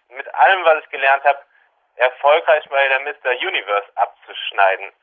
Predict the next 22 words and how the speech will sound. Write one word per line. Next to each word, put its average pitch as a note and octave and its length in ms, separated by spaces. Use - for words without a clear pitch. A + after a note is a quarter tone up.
in G#2 100
der G2+ 140
nächsten G#2 440
Woche. A2+ 340
Ganz - 320
kurz G#3 300
zum F#4 180
Thema - 240
Doping. B2 640
Ich D3 140
war D3 200
bei D#3 120
der C#3 120
G B2+ 100
N B2 160
B A#2 60
F, - 200
dort B2+ 260
wurde B2 200
ein A2 320
Lügendetektortest F3+ 1040
durchgeführt - 680